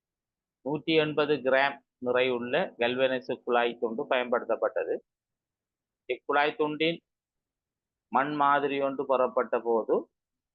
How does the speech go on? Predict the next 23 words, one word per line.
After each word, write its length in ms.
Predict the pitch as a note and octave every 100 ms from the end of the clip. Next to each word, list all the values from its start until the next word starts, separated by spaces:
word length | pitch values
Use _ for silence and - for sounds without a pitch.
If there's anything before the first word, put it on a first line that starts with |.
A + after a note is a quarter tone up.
| _
அதன் 320 | A#2 C3+ C3+
நிறை 360 | C3 B2 E3 -
அஞ்சூத்தி 480 | B2 C3+ C3+ C3+ C#3
தொண்ணூறு 440 | C3 B2+ B2+ A#2+ C#3+
கிராம். 280 | B2 G2+ - _ _ _ _ _ _ _ _ _ _ _ _ -
கனல் 260 | C#3 D#3+
அடுப்பில் 420 | E3 D#3+ D#3+ - D#3
உலர்த்திய 460 | D3+ C#3+ B2+ C#3+ B2+
பிறகு 300 | B2+ B2+ E3+ G#3
அஞ்சூறு 380 | C3+ C3+ B2+ C#3+ A#2+
கிராமாகவும் 600 | B2 A#2 A2+ G#2+ G#2+ E3
காணப்பட்டது, 580 | C#3+ A2 G#2+ G#2 A2 F2 -
காணப்பட்டது. 560 | A2 G#2 F#2+ - F2 D2+ - _ _
இதுதான் 260 | A#2 A#2+ D#3
தரப்பட்ட 500 | C#3+ B2 - A#2 D3
தரவுகள். 580 | D3 A#2 G2+ F#2+ G2+ G#3+ - _ _ _ _ _ _ _ _ A2+
அப்ப 160 | B2 D#3+
தோற்றடர்த்தி 640 | E3 E3+ F3 E3+ D#3+ - D#3+
கேட்டிருக்கு. 540 | D3+ C#3+ C3 A#2 A#2 E3 - _ _ _ _
உங்களுக்கு 360 | C3+ C#3 C#3+ C#3+
தெரியும், 320 | C#3 D3+ G3 - -
தோற்றடர்த்தி 540 | C#3+ C3+ C#3+ C#3 - C3+
சமன், 440 | C3 B2 B2+ A2+